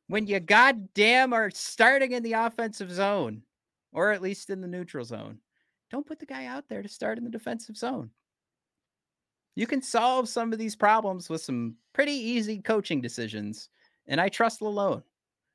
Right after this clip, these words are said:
If you guys, oh, you guys don't trust Lalone? Oh, I can't believe you. Re-, are you, are you even Red Wing fans? Come on, you guys. I trust Derek Lalone.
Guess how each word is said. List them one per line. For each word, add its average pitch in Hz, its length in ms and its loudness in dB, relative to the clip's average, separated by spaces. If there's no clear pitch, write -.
If - 160 0
you 302 80 0
guys, 320 260 6
oh, 226 160 0
you 151 140 0
guys 294 300 4
don't 202 280 6
trust - 500 6
Lalone? 170 640 2
Oh, 302 400 8
I - 80 -2
can't 294 300 2
believe 311 460 -2
you. 277 260 -2
Re-, 202 300 0
are 254 60 4
you, 277 140 0
are 269 80 8
you 320 80 4
even 233 180 4
Red 180 220 6
Wing 349 160 -2
fans? 494 640 0
Come 339 180 0
on, 180 300 2
you 113 120 -6
guys. 117 580 -2
I 254 180 6
trust - 560 2
Derek 135 340 2
Lalone. 113 500 -8